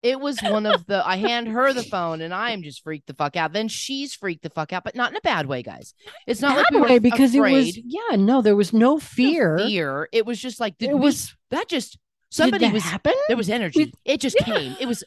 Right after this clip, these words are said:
Speaker 1: oh
Speaker 2: It
Speaker 1: my
Speaker 2: was
Speaker 1: fucking
Speaker 2: there?
Speaker 1: God. It was in our, it's there. And
Speaker 2: Mm-hmm.
Speaker 1: both of us immediately wished we would have looked around the camera
Speaker 2: Camera,
Speaker 1: when we
Speaker 2: and
Speaker 1: were flipping the pictures and the video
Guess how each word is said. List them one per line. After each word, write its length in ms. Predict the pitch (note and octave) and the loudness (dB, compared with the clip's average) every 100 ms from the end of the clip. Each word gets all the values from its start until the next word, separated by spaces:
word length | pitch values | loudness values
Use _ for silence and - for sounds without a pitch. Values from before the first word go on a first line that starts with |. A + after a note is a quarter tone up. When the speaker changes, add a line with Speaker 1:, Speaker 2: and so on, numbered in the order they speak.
| _ _ _ _ - | _ _ _ _ -2
Speaker 1:
oh 100 | C4 | 2
Speaker 2:
It 20 | |
Speaker 1:
my 60 | A#3 | 2
Speaker 2:
was 100 | E3+ | 2
Speaker 1:
fucking 160 | G#3 | 0
Speaker 2:
there? 100 | A3 | 2
Speaker 1:
God. 220 | F#3+ E3 - | 2 2 0
It 80 | B3 | -2
was 180 | A#3 - | -2 -2
in 360 | A#3+ B3 D4 - | -2 0 -2 -4
our, 280 | F3 D#3 C#3+ - | -6 -6 -10 -12
it's 220 | G3 - | -12 -10
there. 300 | - F3 C#3 G#2+ - _ _ | -6 -4 -4 -6 -12 _ _
And 120 | F#3 D3+ | -8 0
Speaker 2:
Mm-hmm. 40 | |
Speaker 1:
both 240 | - B3+ | 0 0
of 120 | C#5+ D#3 | -4 -8
us 160 | - | -8
immediately 500 | E3+ E3+ E3+ D#3+ C#3+ | -10 -8 -8 -8 -8
wished 360 | C3 D3 C3+ - | -6 -6 -8 -10
we 100 | C#3 | -10
would 160 | C3+ | -8
have 180 | C3+ A#2+ | -10 -10
looked 260 | C#3 D3+ - | -8 -10 -10
around 480 | D3+ C3 C3 C#3+ F#3+ | -12 -8 -6 -6 -8
the 60 | G#3 | -12
camera 480 | _ C#3 A#2+ - - | _ -20 -20 -20 -6
Speaker 2:
Camera, 300 | C4+ C4 A3 | 0 2 2
Speaker 1:
when 160 | F3 | 0
we 60 | G#3+ | 2
Speaker 2:
and 120 | A3+ | 2
Speaker 1:
were 120 | F#3+ D#3+ | 2 0
flipping 340 | G#3 F#3+ F#3 | -6 -6 -6
the 60 | E3 | -6
pictures 480 | - E3 E3 D3 | -6 -6 -6 -6
and 120 | D3 D3 | -6 -8
the 60 | |
video 380 | C3+ E3 D#3 B2+ | -8 -6 -4 -6